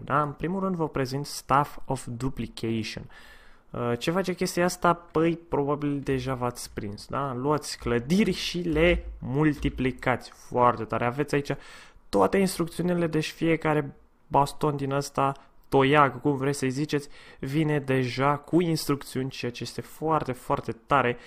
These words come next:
Am uitat să precizez faptul că modul este pe unu opt, uh, unul dintre puținele moduri de unu opt pe care le prezint. Deci, uh, deci, da. Fanii unu opt, iată, iată-ne aici, prezentând modul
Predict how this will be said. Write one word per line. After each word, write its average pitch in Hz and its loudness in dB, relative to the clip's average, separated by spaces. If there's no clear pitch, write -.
Am 131 -4
uitat 143 -2
să - -6
precizez 143 -4
faptul 147 -4
că 143 -2
modul 156 -2
este 208 0
pe 175 2
unu 208 2
opt, - 4
uh, 139 0
unul 165 2
dintre 160 0
puținele 156 0
moduri 143 0
de 135 2
unu 135 2
opt - -4
pe 120 -2
care 123 -2
le 123 -2
prezint. 127 0
Deci, 117 -4
uh, 110 -4
deci, - -4
da. 110 2
Fanii 131 6
unu 123 4
opt, - 4
iată, 113 4
iată-ne 117 2
aici, 165 4
prezentând 123 0
modul 123 -4